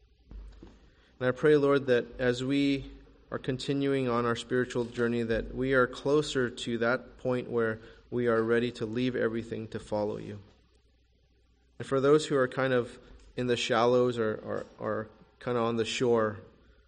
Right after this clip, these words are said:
and as you are calling them, Lord, and you're so patient with that, I pray, Lord, that that commitment there, um,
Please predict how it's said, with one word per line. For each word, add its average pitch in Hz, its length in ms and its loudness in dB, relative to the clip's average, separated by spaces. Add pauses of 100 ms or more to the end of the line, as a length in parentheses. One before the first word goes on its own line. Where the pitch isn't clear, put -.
(640)
and 120 160 -4
as 120 160 0
you 143 100 2
are 127 80 4
calling 120 460 0
them, 110 260 -2
Lord, 107 260 -2
and 107 200 -4
you're 110 100 -6
so 131 240 -4
patient 117 500 -8
with 110 200 -10
that, 107 180 -6 (1300)
I 120 40 -8
pray, 139 180 2
Lord, 127 220 4
that 117 180 2
that 123 320 0
commitment 117 640 -4
there, 113 320 -6 (320)
um, 107 380 -10